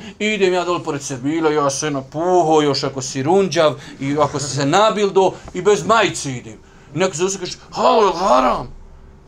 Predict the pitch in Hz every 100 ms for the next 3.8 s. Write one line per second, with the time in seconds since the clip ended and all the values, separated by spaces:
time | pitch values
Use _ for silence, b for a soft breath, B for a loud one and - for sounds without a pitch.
0 | 127 135 180 202 156 - 147 175 180 156
1 | 104 - - b b 123 - 131 131 135
2 | 165 233 - - - - - b b b
3 | 131 165 156 131 170 240 160 127